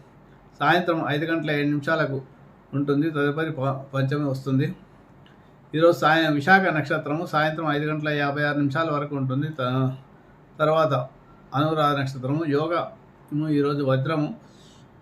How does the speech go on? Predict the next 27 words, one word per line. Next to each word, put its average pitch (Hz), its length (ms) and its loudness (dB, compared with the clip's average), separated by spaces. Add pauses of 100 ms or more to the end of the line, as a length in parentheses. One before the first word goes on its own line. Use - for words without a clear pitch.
(600)
రాత్రి 175 300 8
తొమ్మిది 151 300 0
గంటల 151 200 0
వరకు 143 280 -2
ఉంటుంది. 135 400 -2
కరణము 156 520 -2
బాలవ 139 520 2
సాయంత్రం 139 480 0
ఐదు 135 160 2
గంటల 135 200 2
ఏడు 131 180 4
నిమిషాల 131 300 -2
వరకు. 123 240 -2
ఈరోజు 139 480 0
శుభ 139 140 -4
సమయాలు 156 520 -2
ఐదు 143 220 0
నుంచి 160 280 -4
ఆరు 135 240 2
వరకు 131 280 0
సాయంత్రం. 131 440 0 (1000)
రాహుకాలం 175 520 2
ఉదయం 165 320 2
పదిన్నర 147 260 2
నుంచి 147 360 -2
పన్నెండు 147 340 -2
వరకు. 135 400 0